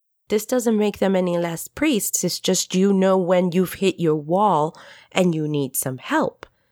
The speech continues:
So how do you do that? And no matter how thorough the book,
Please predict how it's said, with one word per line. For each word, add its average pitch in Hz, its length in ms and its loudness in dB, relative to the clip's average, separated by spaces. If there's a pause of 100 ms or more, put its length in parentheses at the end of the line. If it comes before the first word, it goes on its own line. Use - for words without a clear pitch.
(680)
So 233 180 2
how 277 220 -2
do 302 60 2
you 254 160 4
do 262 260 0
that? 170 320 -8 (480)
And 208 320 0 (340)
no 220 160 0
matter 226 240 2
how 240 220 -2
thorough 302 640 0
the 180 140 -2
book, - 420 -6